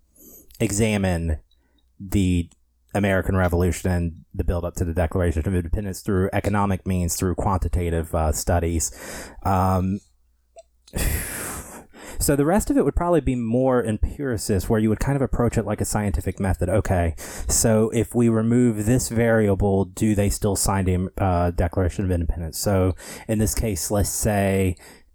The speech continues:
uh, Parliament grants the, um, colonies a non-voting Parliament member or something like that. Do they still file grievances and sign the Declaration of Independence because they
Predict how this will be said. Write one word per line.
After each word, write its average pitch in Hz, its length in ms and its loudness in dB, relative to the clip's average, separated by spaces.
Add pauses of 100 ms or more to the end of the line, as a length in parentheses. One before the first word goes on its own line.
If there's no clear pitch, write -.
(200)
uh, 92 680 2 (920)
Parliament 113 500 -2
grants 107 640 0
the, 98 400 0
um, 90 640 -2 (100)
colonies 101 640 0
a 98 200 0
non-voting 98 920 0
Parliament 87 500 -2
member 82 400 0
or - 20 -2
something 80 440 -2
like 80 180 -6
that. 80 340 -2 (400)
Do 123 220 2
they 120 140 2
still 110 500 2
file 104 400 0
grievances 98 580 -2
and 92 120 -2
sign 92 260 -2
the 92 80 -2
Declaration 90 540 -2
of 87 80 -2
Independence 87 420 -4
because 98 300 -2
they 92 280 0